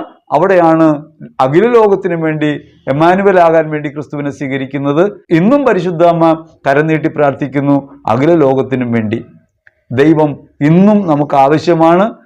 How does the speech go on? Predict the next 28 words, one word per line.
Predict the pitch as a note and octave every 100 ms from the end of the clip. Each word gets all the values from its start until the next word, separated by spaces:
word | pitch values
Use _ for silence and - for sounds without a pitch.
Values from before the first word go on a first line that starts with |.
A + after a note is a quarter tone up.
| _ D3+
നം-, | F3 F#3
മനുഷ്യകുലത്തിൽ | E3 G#3 A#3+ - D#4 - F#3+ G#3+ A3 C4
നിന്ന് | A#3 F#3 D#3+ A#2+ - _ -
ഒരാൾ | D3 E3+ E3+
ഇന്നും | D#3 E3+ A#3
നമുക്ക് | G3 D#3 D#3
വേണ്ടി | D#3 D#3
പ്രാർത്ഥിക്കുന്നത് | D3+ D3+ - C#3+ D3 D#3 F3
പരിശുദ്ധ | F#3 F3+ G3+ F#3
അമ്മയാണ്. | F#3 D#3+ A#2+ - _ _ _ -
ദൈവത്തെ, | D3 F3 F3 F3
"ഇതാ | D#3+ E3 E3 - - - _ D#3+
ഞാൻ | D#3+ D#3+
സ്വീകരിക്കുന്നു" | D#3+ D#3+ E3+ G3+ F#3+ F#3 E3+
എന്ന് | D#3
പറയും, | C#3+ C#3+
"കർത്താവിൻ്റെ | D3 C3 D#3 D#3 D3
ദാസി, | D3 C#3+ D3+ C3 - -
നിന്റെ | G3+ A#3 B3+
വാക്ക് | F#3 F3 F#3 F#3+
എന്നിൽ | F3 F#3
നിറവേറട്ടെ" | E3 D#3+ E3 F#3 G3 F#3 F3
എന്ന് | D3 C#3+ E3+ A#3 - -
മനുഷ്യകുലത്തിന് | D#3 F#3 G3 C4 A3+ F#3 F3 D#3+
വേണ്ടി | D#3+ E3+ G#3
ഇന്നും | B3 G3+ G#3 C4+ D#4+ D#4 G#3
പറയാൻ | E3 E3 F3 F3 -
കെൽപ്പുള്ളയാൾ | G3+ G#3+ G#3 C#4 B3+ F#3+ E3 D3